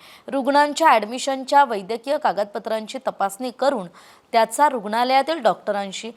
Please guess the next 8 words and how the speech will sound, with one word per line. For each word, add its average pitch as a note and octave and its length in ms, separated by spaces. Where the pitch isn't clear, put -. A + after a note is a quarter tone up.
पुढील F4+ 340
उपचाराकरिता A3+ 960
समन्वय C4 540
करून A3 300
देणं F#3+ 220
सुद्धा E3+ 340
बंधनकारक F3 720
आहे. E3 80